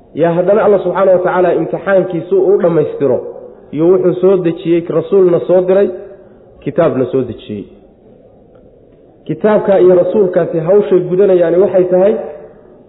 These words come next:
in ay kala caddeeyaan jidka, oo ay u kala qeexaan, kala tusaan jidka halista ah ee khatarta ah ee dhibaatadu ku soo gaarayso,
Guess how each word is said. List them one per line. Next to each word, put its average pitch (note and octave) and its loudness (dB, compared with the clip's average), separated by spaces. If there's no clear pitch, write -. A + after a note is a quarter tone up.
in G3+ 4
ay E3+ 0
kala E3+ -4
caddeeyaan E3 2
jidka, - -6
oo F3+ 4
ay F#3+ 4
u A#3+ -2
kala G3+ 2
qeexaan, F3+ 0
kala F3 0
tusaan G3 0
jidka - -2
halista F3+ 0
ah D3 0
ee D#3 2
khatarta F3 0
ah F#3+ -2
ee F3 2
dhibaatadu F3+ 2
ku F#3+ -2
soo E3+ -2
gaarayso, D3+ -2